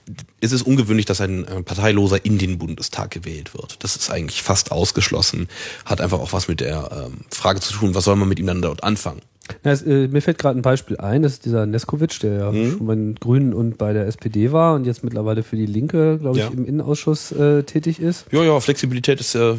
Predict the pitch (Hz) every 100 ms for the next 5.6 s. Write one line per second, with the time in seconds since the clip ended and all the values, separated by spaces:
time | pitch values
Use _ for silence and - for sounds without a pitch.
0 | 110 117 110 110 110 113 - 113 139 120
1 | 123 113 110 123 127 123 120 165 135 143
2 | 143 143 131 135 123 139 147 123 127 156
3 | - 151 139 127 135 135 127 135 - 110
4 | 107 107 170 180 185 160 151 151 135 147
5 | - 147 - 139 156